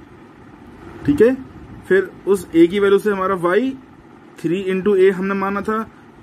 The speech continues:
ए की value हम निकाल चुके होंगे। ए की value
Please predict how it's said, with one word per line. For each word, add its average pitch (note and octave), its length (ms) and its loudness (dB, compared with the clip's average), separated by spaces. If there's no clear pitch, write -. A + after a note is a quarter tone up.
ए E3+ 120 6
की F3+ 120 -2
value G3+ 200 4
हम F#3+ 60 -2
निकाल F3 260 0
चुके F#3+ 240 -2
होंगे। G#3+ 340 0
ए F3 120 6
की F#3+ 160 -2
value G3+ 360 2